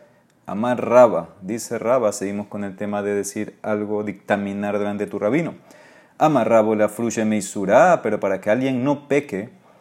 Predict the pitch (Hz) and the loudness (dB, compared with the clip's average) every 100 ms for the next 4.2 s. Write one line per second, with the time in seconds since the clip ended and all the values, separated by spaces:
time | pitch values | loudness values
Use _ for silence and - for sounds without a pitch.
0 | _ - 113 - 143 147 123 110 104 101 | _ -4 -2 0 0 2 0 -2 -4 -4
1 | 131 180 180 - - 107 - 123 117 110 | 0 0 0 -2 -4 -4 -2 -4 -2 -2
2 | 113 107 104 98 95 95 92 98 95 98 | 0 0 -2 -4 -4 -4 -4 -6 -8 -10
3 | 95 135 143 131 127 131 131 110 104 117 | -8 -4 0 0 -2 0 2 2 0 -2
4 | 117 117 | -4 -8